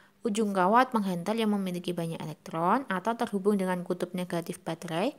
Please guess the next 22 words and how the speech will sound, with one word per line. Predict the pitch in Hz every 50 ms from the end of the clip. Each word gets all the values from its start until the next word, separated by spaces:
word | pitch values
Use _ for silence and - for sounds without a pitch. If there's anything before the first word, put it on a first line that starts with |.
| - - - - - _ _ -
dapat | 262 269 269 - 330 330 330 -
dikatakan | 254 - - 262 254 254 247 - 254 269 285
memiliki | 277 254 233 226 214 208 202 202 202 - - 220 240
potensial | 226 - 202 202 185 175 175 175 - - 180 180 170 170
listrik | 170 170 - - 175 175
yang | 185 185 185 170 170
rendah. | 160 160 165 175 165 147 - - - - _ - _ _ _ _ _ _ -
Sedangkan | - - - - 160 151 147 156 - 226 247 262 277 190 -
ujung | 180 175 - 190 180 180
kawat | 180 175 180 180 185 185 -
penghantar | 175 160 165 160 160 165 170 160
lainnya | 160 151 151 156 151 151 165 190 226 247 254
yang | 233 214 202 190 185
memiliki | 180 180 180 170 170 165 - - 196 190 190 - - - - - _
sedikit | - - - - 311 320 330 381 359 - 262
elektron | 254 247 247 247 247 - 180 156 151 147 151 160 190 240 247 -
atau | - 170 170 - - - 190 208 240 269
terhubung | 262 240 214 190 196 185 180 - 208 220 233
dengan | 214 208 185 185 185 180 175
kutub | 180 175 - 175 175 -
positif | 175 170 - 175 175 175 175 - - - _ _ _ _ _ _ _ - -
baterai | - 220 240 - - 269 262 208 156 151 151 151 175 240